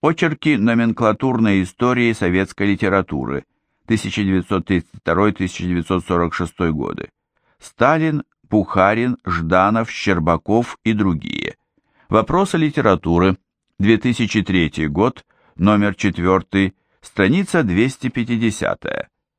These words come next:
Конец примечания. Мандельштам упомянут в последней части списка среди других имён беспартийных писателей.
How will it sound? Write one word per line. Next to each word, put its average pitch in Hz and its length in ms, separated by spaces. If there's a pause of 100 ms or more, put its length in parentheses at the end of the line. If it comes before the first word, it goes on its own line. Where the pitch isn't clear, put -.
(280)
Конец 104 520
примечания. - 760 (1120)
Мандельштам 120 840
упомянут 117 640
в - 160
последней 104 600
части 85 400
списка 123 560 (560)
среди 151 320
других 156 440
имён 123 360
беспартийных 104 760
писателей. - 600